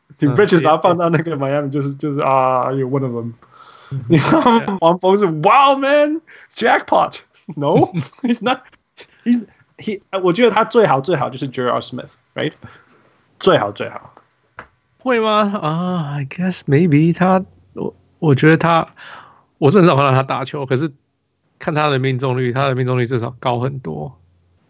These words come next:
Speaker 1: 那是因为他一直用惯的啊。
Speaker 2: 不是。对，我意思是，就-，就是不像J R一样乱投这样子啊。
Speaker 1: J R他的，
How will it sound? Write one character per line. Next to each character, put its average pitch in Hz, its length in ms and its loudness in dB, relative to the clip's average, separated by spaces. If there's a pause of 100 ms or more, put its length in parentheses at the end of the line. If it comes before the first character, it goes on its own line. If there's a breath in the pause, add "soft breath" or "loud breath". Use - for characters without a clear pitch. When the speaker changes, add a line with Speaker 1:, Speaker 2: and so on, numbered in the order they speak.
(480)
Speaker 1:
那 180 160 -4
是 220 140 -2
因 190 60 4
为 - 60 6
他 202 100 2
一 208 40 2
直 202 120 -6
用 190 220 -8
惯 156 260 2
的 135 120 -2
啊。 135 140 -2
Speaker 2:
不 170 60 -12
是。 - 60 -20 (320)
对， 160 180 4
我 139 120 6
意 147 60 6
思 143 140 0
是， 143 180 0 (280)
就-， 170 140 0 (140)
就 143 140 2
是 143 100 0
不 131 120 -2
像 135 160 2
J 131 120 0
R 120 220 2
一 117 60 -2
样 120 200 -4
乱 120 220 -4
投 147 280 -16
这 143 80 -12
样 139 180 -14
子 - 140 -16
啊。 135 80 -18 (580 soft breath)
Speaker 1:
J 226 220 0
R 196 440 4
他 - 200 -2
的， 123 520 -2